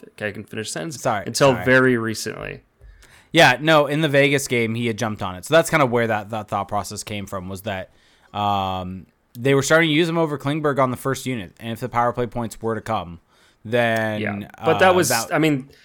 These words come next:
Speaker 1: that was a very tenuous grasp, though, of that first unit power play duties.
Speaker 2: Yeah.
Speaker 1: I mean, with
Speaker 2: Yeah.
Speaker 1: Klingberg, with Fowler, it was gonna be tough for him. But anyway, so it, but all that aside, it, it's, it's a bummer for him.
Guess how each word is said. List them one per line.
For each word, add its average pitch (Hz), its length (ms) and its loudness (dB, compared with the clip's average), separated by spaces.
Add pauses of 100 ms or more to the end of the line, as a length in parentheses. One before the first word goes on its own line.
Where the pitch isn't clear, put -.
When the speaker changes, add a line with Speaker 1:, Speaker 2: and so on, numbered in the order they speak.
(160)
Speaker 1:
that 180 100 2
was 156 140 2
a - 20 -4
very 156 180 4
tenuous 131 460 0
grasp, 98 480 -2
though, 104 220 -2
of 104 120 -4
that 104 220 -4
first - 420 -8
unit 104 320 -8 (220)
power 101 180 -4
play 92 220 -12
duties. 82 320 -14
Speaker 2:
Yeah. - 160 -4
Speaker 1:
I 104 40 -12
mean, 101 200 -12
with 110 200 -10
Speaker 2:
Yeah. 120 120 -2
Speaker 1:
Klingberg, 107 420 0
with 113 140 -12
Fowler, 104 580 -2 (1200)
it 165 60 -4
was 160 160 2
gonna 185 140 2
be 143 80 0
tough 151 280 0
for 104 200 -8
him. 98 160 -14
But 180 120 6
anyway, 107 380 0
so 160 240 6
it, 165 220 2
but 185 320 0 (400)
all 185 100 4
that 196 160 4
aside, 127 400 2
it, 123 160 -2
it's, - 400 -4
it's - 240 -4
a 131 60 -2
bummer 131 320 4
for 117 160 -4
him. 120 400 -2